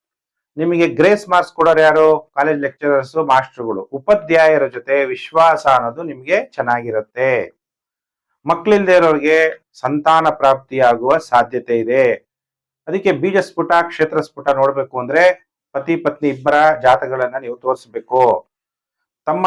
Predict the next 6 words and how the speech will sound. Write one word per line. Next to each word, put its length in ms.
ಇಷ್ಟವಾದ 560
ಕಲಾಕೃತಿಯನ್ನ 840
ಪಡಿತೀರಿ, 540
ಉತ್ತಮವಾದ 720
ಜ್ಞಾನವನ್ನ 640
ಪಡಿತೀರಿ. 600